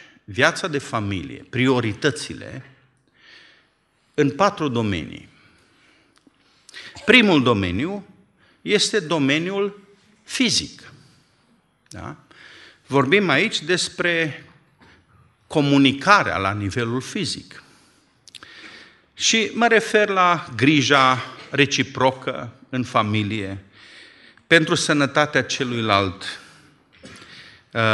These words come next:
respectul în relațiile intime și dincolo de ele.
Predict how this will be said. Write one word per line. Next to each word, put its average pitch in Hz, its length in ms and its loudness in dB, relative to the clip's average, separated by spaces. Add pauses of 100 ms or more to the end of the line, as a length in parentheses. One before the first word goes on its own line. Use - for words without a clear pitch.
(300)
respectul 151 880 2
în 143 140 -2
relațiile 123 680 -2
intime 113 680 -2 (420)
și - 240 -2
dincolo 107 580 0
de 87 140 -4
ele. 101 460 -6